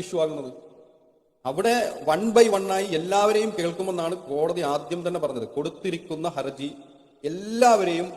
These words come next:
one by one ആയിട്ട് പരിഗണിക്കുമെന്നാണ് പറഞ്ഞത്. അതിൽ ആദ്യം ഹർജി കൊടുത്ത പത്ത് ആളുകളെയാണ് പരിഗണിച്ചത്, അത് സമസ്ത ഉൾപ്പെടെയുണ്ട്. എന്താണ് സമസ്തയുടെ ഹർജി പരിഗണിക്കുമ്പോൾ, ഏഹ്, അതിന് മാത്രം ഒരു പ്രശ്നം വരുന്നത്? സമസ്ത കൊടുത്താലും ആര് കൊടുത്താലും അത് പിന്നെ മൊത്തം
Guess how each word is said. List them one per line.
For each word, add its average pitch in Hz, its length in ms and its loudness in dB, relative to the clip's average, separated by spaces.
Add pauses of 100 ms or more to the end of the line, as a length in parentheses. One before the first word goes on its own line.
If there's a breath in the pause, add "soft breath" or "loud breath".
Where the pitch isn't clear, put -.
(120)
one 160 180 -4
by 185 160 2
one 156 120 -2
ആയിട്ട് 151 240 -4
പരിഗണിക്കുമെന്നാണ് 151 520 -4
പറഞ്ഞത്. 120 300 -6 (100)
അതിൽ 202 300 -4
ആദ്യം 175 580 2
ഹർജി 160 220 0
കൊടുത്ത 160 240 -2 (120)
പത്ത് - 300 0
ആളുകളെയാണ് 170 340 2
പരിഗണിച്ചത്, 143 440 -4
അത് 180 140 -4
സമസ്ത 170 400 0
ഉൾപ്പെടെയുണ്ട്. 185 800 0 (580)
എന്താണ് 196 200 2
സമസ്തയുടെ 180 380 2
ഹർജി 175 380 -2 (220)
പരിഗണിക്കുമ്പോൾ, 160 560 -4 (420)
ഏഹ്, 151 200 -8
അതിന് 156 260 -4
മാത്രം 165 200 -2
ഒരു 156 100 -4
പ്രശ്നം 156 280 -8
വരുന്നത്? 135 280 -10 (960)
സമസ്ത 151 360 0
കൊടുത്താലും 196 420 0 (760)
ആര് 180 160 6
കൊടുത്താലും 165 400 2 (520)
അത് 147 140 -4 (520)
പിന്നെ 123 200 -6
മൊത്തം 127 440 4